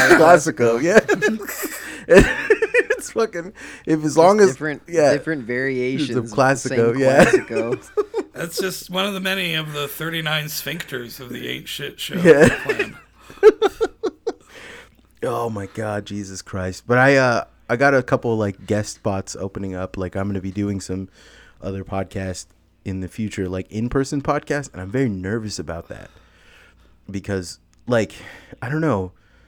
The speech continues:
Speaker 1: Also, I gotta re-, I realized I gotta, like, tone, I gotta be normal, you know?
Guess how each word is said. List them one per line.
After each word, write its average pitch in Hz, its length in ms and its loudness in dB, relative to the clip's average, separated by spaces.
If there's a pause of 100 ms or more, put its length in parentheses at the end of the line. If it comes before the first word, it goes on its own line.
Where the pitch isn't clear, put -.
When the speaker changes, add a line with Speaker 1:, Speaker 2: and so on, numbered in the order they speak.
(300)
Speaker 1:
Also, 185 260 2
I 156 120 6
gotta 202 200 4
re-, 143 180 -2
I 123 80 -2
realized 175 360 2
I 143 40 -8
gotta, 165 180 0
like, 113 220 0
tone, 127 380 0
I 117 80 0
gotta 151 160 2
be 113 100 -2
normal, 117 500 0 (360)
you 131 80 -2
know? 131 260 -2